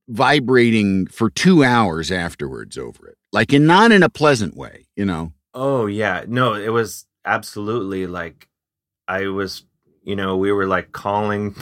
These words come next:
Speaker 2: <laughs> we were calling, we called my girlfriend's brother, and we're like, "You're not gonna believe this." And he was, like, horrified yet completely entertained. I called a friend, 'cause I was like,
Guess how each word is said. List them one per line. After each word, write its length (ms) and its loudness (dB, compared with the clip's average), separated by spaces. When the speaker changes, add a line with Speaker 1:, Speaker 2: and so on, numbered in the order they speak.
Speaker 2:
<laughs> 160 -8
we 560 -10
were 180 2
calling, 680 -4
we 160 -4
called 300 -8
my 120 -4
girlfriend's 540 -4
brother, 580 -4
and 120 -6
we're 120 -6
like, 260 -8
"You're 120 -6
not 200 -2
gonna 180 -8
believe 340 -4
this." 260 -8
And 160 -6
he 120 -6
was, 280 -4
like, 200 -4
horrified 800 0
yet 220 -6
completely 580 -8
entertained. 800 -8
I 100 -4
called 340 0
a 40 -2
friend, 480 -4
'cause 220 -8
I 180 0
was 240 0
like, 220 -4